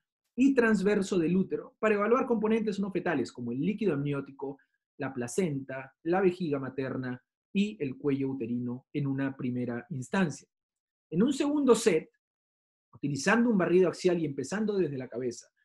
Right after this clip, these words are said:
podemos ver rápidamente la parte del sistema nervioso central. En un tercer set, en un barrido ya no axial, sino sagital, evaluar la cara fetal de ser posible.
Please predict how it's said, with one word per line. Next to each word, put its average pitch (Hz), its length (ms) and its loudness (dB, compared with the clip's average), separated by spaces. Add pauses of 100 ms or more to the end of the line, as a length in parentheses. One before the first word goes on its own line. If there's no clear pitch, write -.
(160)
podemos 180 340 4
ver 190 140 2
rápidamente 185 1080 0 (140)
la 127 140 -10
parte 143 320 -4
del 156 240 0
sistema 143 460 -4
nervioso 123 440 -4
central. 135 560 0 (500)
En 151 120 0
un 196 160 2
tercer 190 420 2
set, 247 420 2 (240)
en 147 120 -6
un 147 100 -4
barrido 165 360 2
ya 170 340 -2 (460)
no 147 380 0
axial, 151 400 -2
sino 127 280 -8
sagital, 175 1040 -4 (420)
evaluar 175 520 4
la 147 120 -2
cara 165 220 -2
fetal 180 460 0
de 123 120 -4
ser 214 320 -2
posible. 190 600 -4